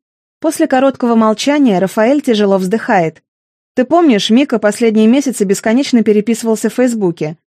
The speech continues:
Я просто...» Он запинается, закрывает глаза.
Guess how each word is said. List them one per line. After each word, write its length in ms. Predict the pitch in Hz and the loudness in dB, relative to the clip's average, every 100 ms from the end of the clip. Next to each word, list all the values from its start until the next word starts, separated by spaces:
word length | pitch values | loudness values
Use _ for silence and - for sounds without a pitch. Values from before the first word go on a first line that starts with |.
| _ - | _ -4
Я 180 | 208 240 | -2 0
просто...» 540 | 262 247 240 214 202 _ _ _ _ - | -2 -2 -2 -2 -4 _ _ _ _ -2
Он 180 | 285 254 | 0 2
запинается, 640 | 240 226 226 262 254 226 | 2 2 2 0 0 -2
закрывает 500 | 202 202 202 202 202 | -2 -2 0 0 0
глаза. 480 | 208 220 208 175 | 2 0 0 -2